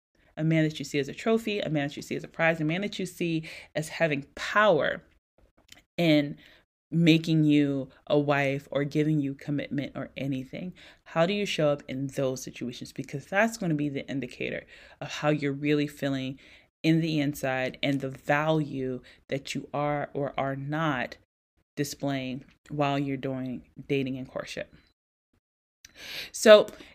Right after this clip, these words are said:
even if you have never personally been courted by the type of man that you actually would want to couple with and you would actually want to be with, you're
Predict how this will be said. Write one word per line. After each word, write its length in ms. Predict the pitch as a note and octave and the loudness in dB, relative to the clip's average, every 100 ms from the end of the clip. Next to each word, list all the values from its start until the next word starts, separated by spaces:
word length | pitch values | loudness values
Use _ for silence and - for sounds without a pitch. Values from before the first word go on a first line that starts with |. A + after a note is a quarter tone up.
| - | 4
even 360 | A#3 D4 E4+ - | 6 8 6 8
if 500 | F3+ C#3 D3+ - - - _ _ _ _ _ _ _ _ _ _ _ _ _ - | 10 10 6 -4 -16 -20 _ _ _ _ _ _ _ _ _ _ _ _ _ -2
you 220 | F3 G#3 | 2 4
have 640 | G3 F3 D#3+ D#3 D3+ D3+ - _ - | 6 6 6 4 2 -2 -16 _ -6
never 920 | D#3+ E3+ F3 F#3 G3+ G#3 G3+ F#3+ F#3+ - | 0 4 10 12 10 8 4 2 0 -8
personally 520 | - E3+ E3+ - D3 | 2 4 4 0 -4
been 160 | D3 C#3 | -4 -6
courted 340 | - D#3 C#3+ | -2 -2 0
by 120 | C#3 | 0
the 100 | C3+ | -2
type 320 | C3 - D3 | -4 -2 -2
of 80 | C#3+ | 0
man 420 | C#3+ C3 C3 - - - - - | -2 -4 -6 -8 -10 -18 -8 -2
that 120 | A2+ | -2
you 300 | D3+ D#3 - - | 0 -2 -2 8
actually 540 | F3 E3 D#3+ - D#3 D3 | 10 10 4 -2 0 2
would 220 | C#3 C#3 | 0 0
want 240 | D3+ - | 0 0
to 100 | - | -6
couple 360 | - C3+ - - | -6 -6 -4 -6
with 160 | - | -6
and 100 | - | -4
you 60 | C#3+ | -2
would 180 | C3 - | -4 -2
actually 420 | D3+ D#3 D#3 - C#3+ | -2 0 -2 -6 -6
want 240 | C#3 - | -6 -8
to 120 | - | -10
be 180 | C#3 - | -8 -8
with, 220 | - - | -8 -6
you're 180 | C#3+ C#3 | -2 -2